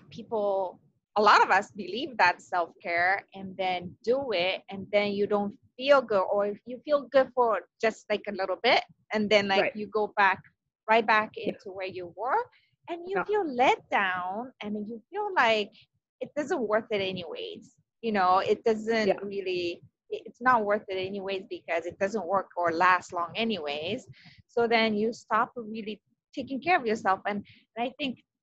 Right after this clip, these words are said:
Speaker 1: you know, you, um, also mentioned, like, "Well, I think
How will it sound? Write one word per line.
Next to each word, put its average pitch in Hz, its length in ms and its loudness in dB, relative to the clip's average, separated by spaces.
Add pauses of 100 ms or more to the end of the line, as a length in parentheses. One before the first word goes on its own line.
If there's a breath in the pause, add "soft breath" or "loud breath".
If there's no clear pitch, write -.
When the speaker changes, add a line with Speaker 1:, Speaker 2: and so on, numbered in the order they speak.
(300)
Speaker 1:
you 240 100 -4
know, 208 140 2
you, 214 760 -4 (120)
um, 185 380 -8 (200)
also 226 260 -4
mentioned, 208 460 -2
like, 180 180 -4 (120)
"Well, 269 220 -4 (100)
I 277 200 -8 (160)
think 302 200 -10